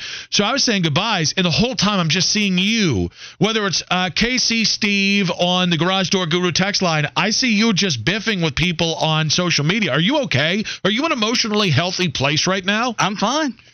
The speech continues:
Speaker 1: I don't know, 'cause
Speaker 2: People
Speaker 1: you're
Speaker 2: came after Itty Bitty Fitty?
Speaker 1: The last two days. And then not to me,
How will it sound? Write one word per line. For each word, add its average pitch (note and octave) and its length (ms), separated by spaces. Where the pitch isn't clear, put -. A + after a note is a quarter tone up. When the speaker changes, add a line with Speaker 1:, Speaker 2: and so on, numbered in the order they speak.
Speaker 1:
I E4+ 180
don't D#4+ 160
know, G#3+ 220
'cause A#3+ 260
Speaker 2:
People D4 120
Speaker 1:
you're E4 80
Speaker 2:
came C4 260
after B3+ 320
Itty A#3 240
Bitty A#3 240
Fitty? B3+ 400
Speaker 1:
The B3 160
last D4 400
two B3+ 160
days. E3+ 500
And A3 160
then A#3+ 100
not D4 240
to D4 80
me, A#3+ 400